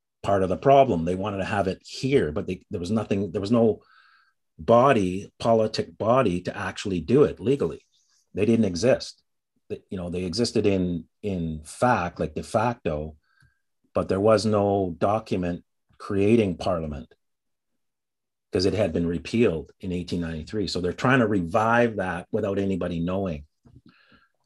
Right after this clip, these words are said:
But the Queen said, "Yeah, you can have your country and we'll revive this document, but you've gotta get Quebec to sign off on a language issue." And there's the problem. It's right in her proclamation, sec-,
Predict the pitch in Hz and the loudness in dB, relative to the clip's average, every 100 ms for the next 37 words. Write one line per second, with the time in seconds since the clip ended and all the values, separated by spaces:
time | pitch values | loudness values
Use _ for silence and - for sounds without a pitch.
0 | _ 107 110 - 143 160 120 113 131 _ | _ -4 -4 2 4 6 6 4 2 _
1 | _ _ _ _ _ _ _ _ - - | _ _ _ _ _ _ _ _ -4 4
2 | 123 123 127 127 143 131 131 135 139 143 | 6 8 6 6 2 2 2 4 2 2
3 | 120 120 127 147 - - 113 107 104 101 | 0 0 -2 -4 -8 -6 -2 0 -2 -4
4 | 101 107 104 104 101 117 117 113 110 - | -4 0 2 2 4 4 4 2 -2 -2
5 | - 117 143 107 98 98 - - - _ | -2 0 0 -2 -4 -6 -10 -20 -20 _
6 | 117 101 113 110 120 117 110 104 - 104 | -2 2 2 4 4 4 2 -2 -2 -2
7 | 117 117 - - 87 104 101 95 92 98 | 0 0 -4 -12 -8 -6 -4 -6 -6 -6
8 | 90 87 92 98 98 82 78 - 65 _ | -6 -6 -6 -6 -6 -8 -10 -12 -16 _
9 | _ _ _ _ _ _ _ _ _ _ | _ _ _ _ _ _ _ _ _ _
10 | 90 85 98 98 87 80 101 90 85 78 | -10 -4 0 0 -2 -8 -8 -6 -6 -8
11 | 87 104 104 98 98 - 92 - 95 87 | -4 0 0 -2 -4 -6 -10 -8 -8 -6
12 | 82 - - 104 87 | -8 -10 -8 -8 -8